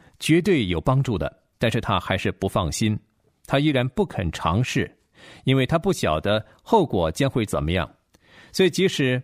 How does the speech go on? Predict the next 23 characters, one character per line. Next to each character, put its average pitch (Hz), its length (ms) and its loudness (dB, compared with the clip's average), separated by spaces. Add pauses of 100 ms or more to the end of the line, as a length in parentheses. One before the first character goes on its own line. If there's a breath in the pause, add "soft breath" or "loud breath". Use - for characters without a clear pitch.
(160)
不 247 120 2
满 104 220 2
意 120 100 2
现 165 380 0
状， 117 380 0
但 156 140 4
因 160 140 4
为 123 260 2 (180)
久 76 280 0
了 95 140 2
习 - 280 -2
惯 185 240 2
了， - 280 -4 (220)
他 110 160 0
再 135 160 0
也 101 60 2
不 101 160 0
愿 101 160 2
意 82 160 0
做 104 200 0
出 98 140 -2
改 64 200 -2
变， 85 220 -2